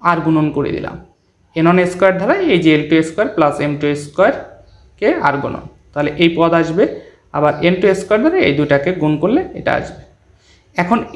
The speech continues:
এল এবং এন রিলেটেড পদকে এক পাশে নিয়ে আসলাম, ইকুয়াল এম এবং এন রিলেটেড পদকে এক পাশে নিয়ে গেলাম। তো তারপরে আমরা এইখানে যেহেতু দুইটার সাথে স্কয়ার আছে, তাহলে কি লিখতে পারি?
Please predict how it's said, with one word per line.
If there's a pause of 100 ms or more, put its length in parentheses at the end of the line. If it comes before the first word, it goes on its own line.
(160)
এল (360)
এবং (220)
এন (100)
রিলেটেড (120)
পদকে
এক
পাশে
নিয়ে
আসলাম, (640)
ইকুয়াল (280)
এম (100)
এবং (240)
এন
রিলেটেড (100)
পদকে
এক
পাশে (100)
নিয়ে
গেলাম। (1040)
তো (120)
তারপরে (100)
আমরা (240)
এইখানে
যেহেতু
দুইটার (100)
সাথে (180)
স্কয়ার (100)
আছে, (360)
তাহলে
কি
লিখতে (100)
পারি?